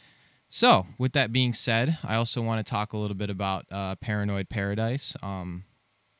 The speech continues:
that's a project that I do with my friend Mia, and it's quickly kind of, uh, taking up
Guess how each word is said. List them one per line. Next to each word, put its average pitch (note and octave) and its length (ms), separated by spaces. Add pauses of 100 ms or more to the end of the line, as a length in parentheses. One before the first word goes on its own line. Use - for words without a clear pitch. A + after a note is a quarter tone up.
(260)
that's A#2 240
a B2 60
project A#2+ 440
that G#2 80
I G#2+ 100
do G#2+ 200
with G#2+ 160
my G#2 100
friend F#2 280
Mia, A2 400
and G2+ 160
it's - 280
quickly - 380
kind A2 300
of, G2+ 200
uh, F#2+ 280
taking G#2 360
up F#2+ 280